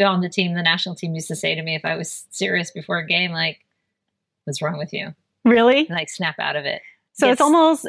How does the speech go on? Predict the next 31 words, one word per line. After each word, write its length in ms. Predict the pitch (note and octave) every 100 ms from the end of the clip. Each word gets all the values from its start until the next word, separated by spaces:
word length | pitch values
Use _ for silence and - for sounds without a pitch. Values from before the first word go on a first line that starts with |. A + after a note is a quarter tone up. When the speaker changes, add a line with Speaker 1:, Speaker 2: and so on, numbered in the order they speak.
| -
Speaker 2:
it's 180 | A#3 B3+
almost 520 | B3+ B3+ B3 A#3+ - _ _
as 180 | A3 G3
if 180 | G#3 G#3
you 140 | G3+
know 360 | G3+ G3 F#3+ F#3
that 340 | E3+ D#3 D3+ -
you 240 | E3+ F#3
can't 340 | F#3+ G3 D#3+ E3
get 200 | F3+ -
to 140 | F3+
a 60 | E3
level 320 | D#3+ D#3+ D#3+
of 120 | D3+
seriousness 720 | - E3 E3+ E3+ E3 - E3
because 320 | - E3+ E3 D#3+
that's, 240 | F3 D#3+ -
like, 200 | E3+ D#3+
your, 420 | E3+ D#3+ D#3 E3
Speaker 1:
Yeah. 420 | F3+ G#3 D#3+ C#3+ E3
Speaker 2:
that's, 340 | F3+ F3+ - - _ _ _ _ _ -
that's 240 | F3 - G3
not 260 | G3 F#3+ -
Speaker 1:
My 220 | F#3 F3+
Speaker 2:
maybe 80 | F#3 G3
Speaker 1:
road 60 |
Speaker 2:
your 80 | F#3
Speaker 1:
to 120 | E3+
ruin. 460 | F#3 F#3 F3+ F3+ E3
<laughs> 40 | -
Speaker 2:
Yeah. 520 | A#3+ D4+ D#4 B3+ F3+